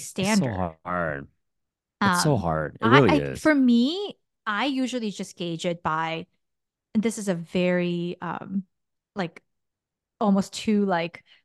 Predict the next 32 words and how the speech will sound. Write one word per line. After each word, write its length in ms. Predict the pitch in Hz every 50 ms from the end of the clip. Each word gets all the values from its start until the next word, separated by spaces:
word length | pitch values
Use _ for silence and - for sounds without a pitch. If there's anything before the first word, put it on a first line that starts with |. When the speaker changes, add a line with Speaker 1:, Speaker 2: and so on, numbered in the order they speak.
| _ _ -
Speaker 2:
formulaic 760 | 208 185 180 180 185 185 180 175 175 160 165 170 180 180 -
way 120 | 180 180 196
of 80 | 196
thinking 260 | - 190 180 208 214
about 220 | 233 233 254 262 294
it, 180 | 330 349 247
but 100 | - 202
I 100 | 220 254
try 280 | 269 - - - 381 440
to 100 | 466 453
kind 280 | - - - 311 277 262
of 200 | 247 233 208 -
gauge 320 | - 202 180 180 190 180 202
it 140 | 190 180 -
by, 440 | 175 160 160 160 160 156 156 165 - _ _ _ _ _ _ _ _ -
um, 420 | 190 175 160 - - - 208 208 - _ _ _ _ _ _ _ _ _ _ _ -
input 300 | - 208 180 - 202 190
versus 320 | - 185 - - 190 165 - -
output. 440 | 180 185 190 - 311 359 349 339 302 - -
<laughs> 180 | - 403 - - _ _ _ _ _ _ _ _ _ _ _ _ _ _ _ _ _ _ - -
So, 200 | 104 214 110 107 104 110
like, 180 | - 113 254 269
Speaker 1:
Mm-hmm, 280 | - 208 220 - -
Speaker 2:
if 160 | 254 294 311
Speaker 1:
mm-hmm. 120 | 262 262 285
Speaker 2:
I 320 | 302 349 415 440 466 453 403
am 100 | 311 - _ _ _ _ _ _ _ _ _ _ _ _ _ _
not 560 | 226 226 208 208 208 208 208 208 220 220 - -
getting 540 | - 185 175 175 180 190 214 233 277 311 - _ _ _ _ _ _ -
a 60 | 196
positive 680 | - - - - 208 196 196 190 208 196 202 196 185 190 _ _ _ _ _ _ -
output 480 | 190 190 185 180 - - 220 202 208